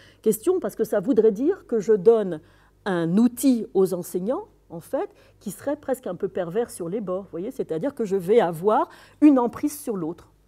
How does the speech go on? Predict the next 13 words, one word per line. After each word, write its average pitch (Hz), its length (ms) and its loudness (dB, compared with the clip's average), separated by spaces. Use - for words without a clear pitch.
Voilà, 135 180 -14
c'est-à-dire 196 500 -6
que 262 200 -4
derrière 226 460 4
ma 190 160 -4
voix, 233 240 0
ça 277 120 -10
serait 220 180 -8
pas 247 200 -2
tant 247 380 2
le 202 100 0
message 180 460 -8
pédagogique 170 800 -6